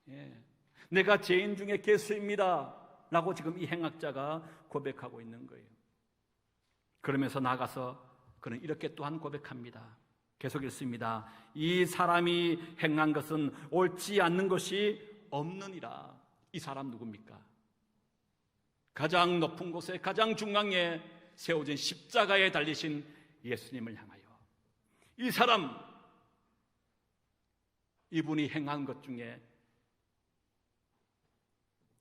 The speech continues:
옳지 않은 것은 아무것도 없다.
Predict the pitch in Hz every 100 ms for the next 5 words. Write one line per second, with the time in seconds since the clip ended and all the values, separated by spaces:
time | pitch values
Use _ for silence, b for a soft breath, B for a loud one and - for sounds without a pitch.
0 | _ 135 131 - - 117 113 107 - 117
1 | 123 - _ _ - 127 139 139 - -
2 | 131 127 135 - _ -